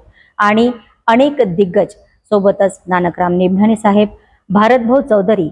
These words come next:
किरण पंजवाणी, आम्रपाली ताई असे अनेक दिग्गज, अ, मंडळी आपल्या कार्यक्रमाला,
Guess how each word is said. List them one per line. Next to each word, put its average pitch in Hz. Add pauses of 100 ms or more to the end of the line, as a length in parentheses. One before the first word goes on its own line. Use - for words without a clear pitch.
(360)
किरण 208
पंजवाणी, 202 (300)
आम्रपाली 214
ताई 175 (320)
असे 214 (120)
अनेक 269
दिग्गज, 202 (200)
अ, 175
मंडळी 196 (180)
आपल्या 180
कार्यक्रमाला, 196